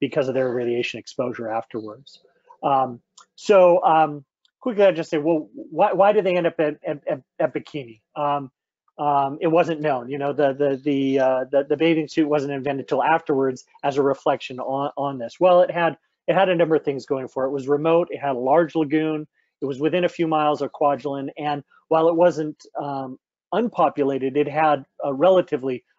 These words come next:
a small, a small population, but it had had, it did have a, a, a,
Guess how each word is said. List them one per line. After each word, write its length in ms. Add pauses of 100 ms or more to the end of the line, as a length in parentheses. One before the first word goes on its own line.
a 60
small, 540 (100)
a 40
small 340
population, 600
but 120
it 100
had 180
had, 280 (360)
it 120
did 140
have 180
a, 160
a, 280
a, 20